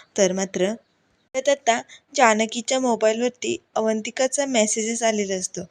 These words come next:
आता मात्र जानकी तो मेसेज बघते, "सौमित्रला तुमच्याशी काहीतरी बोलायचंय, बाहेर भेटायला याल का प्लीज?" तेव्हा त्या लगेच जानकी पाठीमागे रिप्लाय पाठवते, "हो, हो, मी लगेच भेटायला येते," म्हणून.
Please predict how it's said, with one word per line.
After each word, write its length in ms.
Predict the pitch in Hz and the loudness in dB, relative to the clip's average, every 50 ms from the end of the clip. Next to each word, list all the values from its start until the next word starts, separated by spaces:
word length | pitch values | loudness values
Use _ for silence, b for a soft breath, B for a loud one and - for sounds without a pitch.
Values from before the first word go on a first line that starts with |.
| B B B B B | B B B B B
आता 240 | - 185 170 - 202 196 | -6 -6 -2 0 0 0
मात्र 300 | 208 208 208 202 196 214 214 - | 0 0 0 0 -2 0 0 0
जानकी 400 | 254 226 208 208 214 220 - 247 - | 0 2 2 0 -2 -4 -8 -10 -6
तो 60 | 269 262 | -4 -2
मेसेज 400 | 247 226 226 226 - 277 269 269 269 | 0 0 0 -2 -2 -8 -6 0 2
बघते, 360 | 302 302 302 _ - 247 247 247 B B B B B | 2 2 2 _ -2 -2 -2 -2 B B B B B
"सौमित्रला 680 | - - 254 233 208 226 226 220 247 233 233 226 240 269 - B B B B _ - | -4 0 0 2 2 0 0 0 2 2 4 2 2 0 0 B B B B _ -6
तुमच्याशी 440 | 240 233 226 214 - 254 247 - 285 | -4 -4 0 2 2 2 2 2 0
काहीतरी 380 | - 269 240 220 - 240 247 254 | 2 2 2 2 0 0 -2 0
बोलायचंय, 560 | 220 240 226 214 214 220 226 226 - 214 185 - _ _ _ - | 2 4 4 4 4 2 2 0 -2 -6 -6 -6 _ _ _ -4
बाहेर 320 | 208 226 220 226 233 262 262 | -2 -2 0 0 0 0 2
भेटायला 460 | 240 262 262 254 - 226 233 240 247 | 2 2 2 4 4 2 2 2 2
याल 300 | 233 226 226 220 233 247 233 | 2 4 4 4 4 2 2
का 100 | - 233 | 0 0
प्लीज?" 340 | 208 214 185 190 185 185 196 - B B B B B B - | 0 0 -4 -4 -4 -4 -6 -12 B B B B B B -12
तेव्हा 180 | 202 175 196 208 202 - | -6 -6 -6 -6 -4 -4
त्या 100 | 202 208 226 220 B B B B - | -4 -4 -4 -6 B B B B -2
लगेच 380 | 247 262 233 220 226 240 226 226 | -2 -2 2 2 2 2 2 4
जानकी 440 | 269 254 226 226 220 226 220 - 254 | 4 4 4 4 2 0 -2 -4 -2
पाठीमागे 640 | - 247 226 226 - 226 220 220 220 214 254 247 | 0 0 0 0 0 -2 -2 -2 -2 0 2 2
रिप्लाय 340 | 247 240 233 - 208 196 202 | 2 2 0 0 0 0 0
पाठवते, 520 | 202 202 190 185 - 180 170 170 - - - _ - | 0 -2 -4 -4 -4 -8 -10 -10 -10 -12 -14 _ -8
"हो, 220 | 233 240 254 262 | -2 2 2 2
हो, 220 | 240 226 233 185 175 B B B B B B B - | 2 0 -2 -4 -4 B B B B B B B -4
मी 160 | 262 269 254 | -2 0 2
लगेच 360 | 233 226 214 254 262 254 277 | 2 2 4 2 0 2 2
भेटायला 420 | 262 302 294 294 262 247 233 220 | 2 2 2 4 2 2 4 4
येते," 240 | 214 202 196 202 202 | 2 0 0 -2 -2
म्हणून. 240 | 196 196 196 180 165 | -2 -2 -2 -4 -6